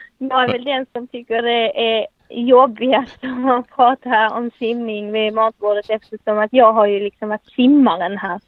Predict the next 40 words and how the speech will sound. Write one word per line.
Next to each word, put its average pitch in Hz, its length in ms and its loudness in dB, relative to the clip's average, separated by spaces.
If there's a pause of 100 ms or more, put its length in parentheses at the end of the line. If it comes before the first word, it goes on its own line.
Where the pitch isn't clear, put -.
(600)
Eh, 214 120 4
jag 226 200 6
har 202 120 0
väl 208 160 -2
inte 240 220 -2
gått 220 180 -4
över 220 540 2
riktigt 220 300 -8
till 220 100 -4
att 208 100 -4
bli 214 120 -4
tränare 226 640 0
än, 196 200 -16
så 220 60 -8
att 208 60 -8 (100)
jag 208 220 0
har 220 180 4
blivit 214 340 -6
väldigt 220 320 -4
irriterad 202 720 0 (100)
än 226 320 -2
så 208 60 -8
länge 233 340 -2 (160)
på 233 160 2 (240)
snacket, 220 460 0
så 240 60 -4
jag 220 100 0
har 214 380 -2
avbrutit 254 760 -6
det 233 180 0
och 220 80 -2
jag 226 60 0
har 202 80 0
gått 214 200 -6
därifrån 214 500 -4
många 220 240 -4
gånger, 208 380 -4
men 220 180 -6 (440)
kanske 233 340 0
man 226 320 0